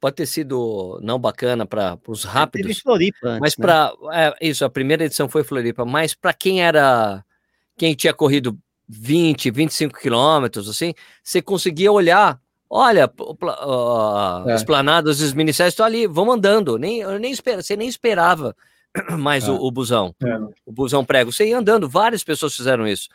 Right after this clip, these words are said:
Speaker 1: Nos dois anos que eu fui foi assim, <clears throat> entendeu? Eu achei que não deveria ter saído de Brasília, e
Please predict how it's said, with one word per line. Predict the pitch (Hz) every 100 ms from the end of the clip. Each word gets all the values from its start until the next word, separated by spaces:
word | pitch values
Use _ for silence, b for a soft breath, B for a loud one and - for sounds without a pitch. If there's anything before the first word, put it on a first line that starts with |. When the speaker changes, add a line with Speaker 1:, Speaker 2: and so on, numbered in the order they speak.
| b b b
Speaker 1:
Nos | 147 143
dois | 240 202
anos | 214 -
que |
eu | 196
fui | 185 185
foi | 190
assim, | 175 139 143 _
<clears throat> | 175 - 165 92 _ _ _ _ _ _
entendeu? | 113 113 117 139
Eu |
achei | 139 175 160 b b b b
que | 170
não | 208
deveria | 196 196 190 202
ter | 202
saído | - 185
de | 170
Brasília, | 175 165 143 165 120 -
e | 131 135